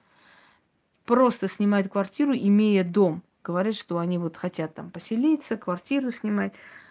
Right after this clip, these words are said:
Снимают, через несколько дней вы приходите, они там ключи отдают, мол, передумали.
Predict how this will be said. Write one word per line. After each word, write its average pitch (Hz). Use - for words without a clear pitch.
Снимают, 269
через 208
несколько 214
дней 269
вы 208
приходите, 214
они 196
там 185
ключи 208
отдают, 196
мол, 180
передумали. 180